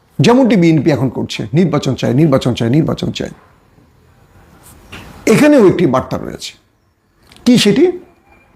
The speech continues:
বিএনপি যদি মানুষের দল হয়, বিশ্বাস করি মানুষেরই দল, বিএনপি মানুষের পক্ষে কথা বলবে। বিগত পনেরো বছর বিএনপি রাজপথে আন্দোলনকে খুব শক্তিশালী আন্দোলনে রূপ দিতে পারেনি, কারণ জনগণ বলতে এগুলো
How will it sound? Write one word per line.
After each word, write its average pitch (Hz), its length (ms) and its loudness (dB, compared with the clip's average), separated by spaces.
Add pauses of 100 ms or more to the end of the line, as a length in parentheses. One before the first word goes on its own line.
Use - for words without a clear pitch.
(800)
বিএনপি 214 400 4
যদি 277 200 0
মানুষের 160 480 0
দল 107 240 -6
হয়, - 100 -12
বিশ্বাস 165 320 -4
করি 208 140 2
মানুষেরই 147 400 2
দল, - 200 -6 (760)
বিএনপি 160 360 2
মানুষের 165 520 2
পক্ষে - 260 -2
কথা 110 220 -6
বলবে। - 280 -6
বিগত 180 320 4
পনেরো 220 400 2
বছর 135 300 0
বিএনপি 165 420 0 (420)
রাজপথে 120 640 -2
আন্দোলনকে 156 600 2 (580)
খুব 160 300 -2
শক্তিশালী 202 680 2
আন্দোলনে 143 460 2
রূপ 151 160 2
দিতে 139 260 0
পারেনি, 135 340 -4
কারণ 202 280 2
জনগণ 220 420 4
বলতে 135 220 0
এগুলো 147 240 0